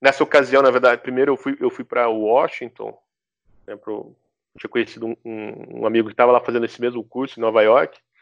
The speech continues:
e o pai dele era muito amigo do, do Nestor Foster, né, que agora é o embaixador. Então a gente foi pra Washington, na casa do Nestor, foi ali que eu conheci o Nestor, né, que é,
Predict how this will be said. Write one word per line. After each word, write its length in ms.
e 120
o 40
pai 140
dele 140
era 100
muito 220
amigo 320
do, 440
do 200
Nestor 420
Foster, 560
né, 160
que 60
agora 180
é 40
o 40
embaixador. 640
Então 180
a 40
gente 120
foi 180
pra 160
Washington, 400
na 60
casa 280
do 80
Nestor, 320
foi 140
ali 60
que 60
eu 60
conheci 280
o 40
Nestor, 460
né, 120
que 80
é, 280